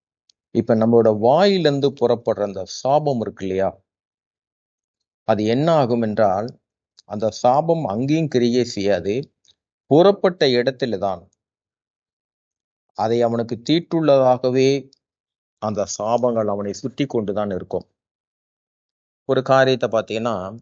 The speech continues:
ஒரு உலகப்புறமா பார்த்தீங்கன்னா, நமக்கு யாராவது ஒருத்தவங்க பத்திரிக்கை கொடுப்பாங்க, திருமண பத்திரிக்கை. அது கீழே வந்து ஒரு பார்த்தீங்கன்னா,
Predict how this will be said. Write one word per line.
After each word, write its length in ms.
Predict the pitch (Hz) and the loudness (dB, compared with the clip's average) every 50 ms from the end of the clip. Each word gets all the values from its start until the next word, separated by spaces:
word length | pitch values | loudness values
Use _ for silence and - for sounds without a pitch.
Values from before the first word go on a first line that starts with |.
| _ _ _ _ _ _ - | _ _ _ _ _ _ -6
ஒரு 160 | 113 110 113 | -4 -2 -2
உலகப்புறமா 680 | 107 107 110 113 113 107 - - 104 101 101 101 104 104 | 0 0 0 0 0 -2 -4 -4 -6 -6 -6 -6 -8 -6
பார்த்தீங்கன்னா, 400 | 95 101 95 - 101 104 104 101 | -6 -6 -6 -6 -8 -8 -6 -6
நமக்கு 380 | 98 104 113 120 120 120 - 107 92 95 95 101 | -6 -4 -4 -6 -6 -4 -4 -4 -4 -4 -4 -2
யாராவது 360 | 104 104 104 104 110 110 107 | 0 2 2 4 4 4 4
ஒருத்தவங்க 380 | 104 98 87 - 98 95 95 92 92 90 | 2 0 -2 -4 -8 -6 -4 -4 -2 -4
பத்திரிக்கை 540 | 90 - - 104 - - 117 123 113 - 101 | -2 0 -2 -2 0 0 -2 -2 0 -2 -2
கொடுப்பாங்க, 560 | 87 - 90 90 - - 92 87 85 90 92 | -4 -2 -6 -6 -2 -2 -4 -2 -2 -4 -6
திருமண 420 | 95 95 - 104 107 104 107 101 90 | -6 -4 -4 -2 -2 0 0 -2 -2
பத்திரிக்கை. 520 | 85 87 82 - - 85 80 - - 92 104 - _ _ _ _ _ - _ _ _ _ - | -2 -4 -8 -8 -10 -10 -8 -6 -6 -6 -6 -8 _ _ _ _ _ -20 _ _ _ _ 2
அது 180 | 117 117 113 117 113 113 | 2 4 4 2 0 -2
கீழே 420 | - 151 160 175 185 180 160 131 117 107 | 0 2 4 4 6 6 4 4 4 2
வந்து 300 | 101 95 101 104 101 107 | 0 -2 -4 -6 -4 -4
ஒரு 200 | 104 101 98 95 - | -2 -2 -4 -4 -6
பார்த்தீங்கன்னா, 520 | 104 98 95 92 - - 101 98 104 104 | -6 -8 -8 -10 -12 -12 -10 -8 -6 -6